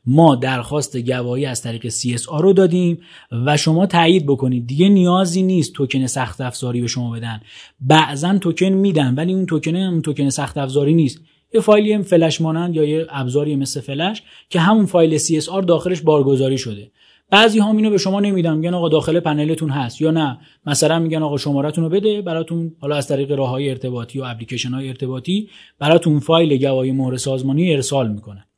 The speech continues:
اگر این کارو هم نکردن، جای نگرانی نیست. به محض این که توسط این مراکز میانی این گواهی سی اس آر تایید بشه،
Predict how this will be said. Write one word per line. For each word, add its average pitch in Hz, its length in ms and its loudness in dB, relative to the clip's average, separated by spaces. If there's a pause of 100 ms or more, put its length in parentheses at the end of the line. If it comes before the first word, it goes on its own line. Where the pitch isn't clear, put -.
(160)
اگر 226 280 8
این 190 120 2
کارو 175 260 4
هم 175 240 0
نکردن، 170 420 0
جای 190 220 4
نگرانی 151 460 0
نیست. 127 360 -4 (500)
به 175 120 6
محض 196 360 4
این 185 200 -2
که 156 120 -2
توسط 139 500 -2
این 175 140 0
مراکز 147 440 -2
میانی 139 500 2
این 131 220 -6
گواهی 135 520 0
سی 127 200 -4
اس 113 140 -8
آر 123 180 -10
تایید 127 420 -6
بشه، 175 520 0